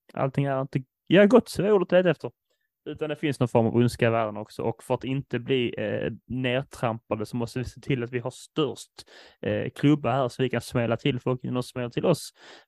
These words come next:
För de har ju då historiskt sett, eh, blivit, eh, nästan enbart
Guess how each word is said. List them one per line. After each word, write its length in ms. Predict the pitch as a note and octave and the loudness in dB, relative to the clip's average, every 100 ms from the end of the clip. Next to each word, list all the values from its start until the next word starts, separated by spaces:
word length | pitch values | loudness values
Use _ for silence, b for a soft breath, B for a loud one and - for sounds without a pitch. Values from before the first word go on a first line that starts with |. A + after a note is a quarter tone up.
| _ | _
För 60 | |
de 120 | A2+ | -6
har 220 | - B2+ A2+ | 4 6 8
ju 80 | |
då 240 | A2+ B2+ C#3 | 8 6 4
historiskt 640 | C3 - C#3 A2+ A2+ - | -4 0 0 0 -4 -12
sett, 320 | - C3+ - - | -4 -4 -4 -8
eh, 220 | C3 A2+ A#2 | -2 -2 -2
blivit, 500 | A#2+ C3 C3 - F#2 | 0 0 0 -4 -4
eh, 140 | A2+ | -2
nästan 300 | C3+ - D3+ | -4 -4 -2
enbart 340 | B2+ D#3 D#3 | 0 2 2